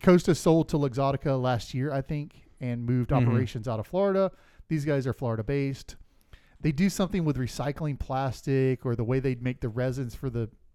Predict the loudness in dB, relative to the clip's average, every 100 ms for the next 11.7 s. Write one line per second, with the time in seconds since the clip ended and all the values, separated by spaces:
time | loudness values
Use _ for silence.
0 | _ -8 -2 -2 0 -2 -2 -2 -4 -2
1 | -2 -2 -4 -4 -4 -8 -12 -4 -2 -2
2 | -4 -4 -6 -8 -12 -18 -12 -6 -2 -2
3 | -4 -8 -20 -20 _ _ _ _ _ -20
4 | _ _ _ _ _ _ _ _ -2 2
5 | 2 2 0 0 -2 -6 -10 _ _ _
6 | -8 -2 -2 0 -2 -2 -2 0 0 2
7 | 0 2 0 -4 -6 -6 -4 0 6 8
8 | 8 4 -2 -4 -4 -2 -4 -8 -20 -14
9 | -2 2 4 4 2 -2 0 2 0 -2
10 | -2 -2 -4 -4 -4 -2 -2 -2 -4 -2
11 | -2 -2 -4 -6 -6 -6 -6